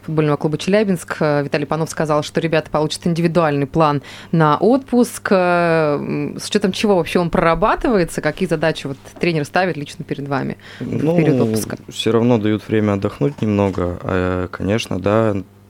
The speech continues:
Speaker 2: позже начинаются индивидуальные тренировки. Как бы это каждому лично скидывается индивидуально, кому что надо подбавить, где чуть прибавить.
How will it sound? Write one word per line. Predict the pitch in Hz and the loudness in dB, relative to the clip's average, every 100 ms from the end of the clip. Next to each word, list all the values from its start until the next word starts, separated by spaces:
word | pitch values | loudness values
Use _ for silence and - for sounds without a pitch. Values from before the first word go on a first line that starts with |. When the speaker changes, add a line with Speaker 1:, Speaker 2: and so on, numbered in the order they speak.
| - | -4
Speaker 2:
позже | 107 101 | -2 0
начинаются | 92 - 98 92 - | -2 -2 -2 -2 -2
индивидуальные | 92 90 98 92 | -2 2 2 2
тренировки. | - 92 95 117 - - 95 92 | -2 -2 0 0 -2 -6 -4 -4
Как | - 92 | -4 -4
бы | 90 | -2
это | 90 | -4
каждому | - 104 101 104 | 0 0 2 0
лично | 107 104 101 | 0 -2 -6
скидывается | - - 98 95 92 - - 92 90 | -8 -6 -2 -2 -4 -8 -6 -6 -4
индивидуально, | - 95 92 95 101 127 135 127 123 - - - | -4 -2 -2 0 2 2 0 -2 -6 -12 -20 -10
кому | - 107 107 | -2 2 2
что | - - 98 | 0 -4 -2
надо | 101 92 | 0 -2
подбавить, | - 95 101 123 123 104 | -4 -6 0 2 2 0
где | 101 | -4
чуть | 95 101 | -6 -8
прибавить. | - 101 98 113 120 113 - | -6 -4 0 2 2 2 -2